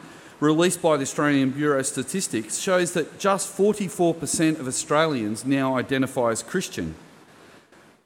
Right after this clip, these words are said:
And if you're wondering what the trajectory is, well,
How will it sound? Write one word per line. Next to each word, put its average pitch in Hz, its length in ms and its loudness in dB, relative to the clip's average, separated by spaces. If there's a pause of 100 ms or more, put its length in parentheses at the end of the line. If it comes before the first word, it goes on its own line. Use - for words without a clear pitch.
(120)
And 160 140 2
if 170 120 0
you're 185 100 0
wondering 185 580 0 (260)
what 170 200 0
the 165 60 -2
trajectory 135 800 -2
is, - 240 -8 (100)
well, 160 360 4